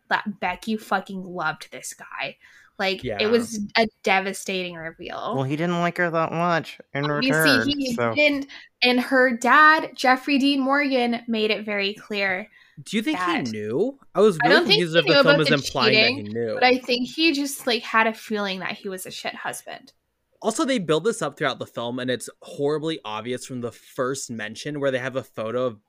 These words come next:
Speaker 2: of her on the, like, wall of the friend, and there's, like, a arm around her, and she's like, "Who is that?" And it's like, "Oh, nothing," and then, like, swipes away quickly.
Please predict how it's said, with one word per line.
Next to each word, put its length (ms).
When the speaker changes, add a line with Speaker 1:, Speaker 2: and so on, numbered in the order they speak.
Speaker 2:
of 380
her 180
on 160
the, 340
like, 200
wall 340
of 80
the 60
friend, 380
and 120
there's, 160
like, 80
a 120
arm 360
around 340
her, 240
and 260
she's 160
like, 100
"Who 160
is 220
that?" 400
And 80
it's 100
like, 120
"Oh, 180
nothing," 540
and 120
then, 140
like, 180
swipes 380
away 200
quickly. 560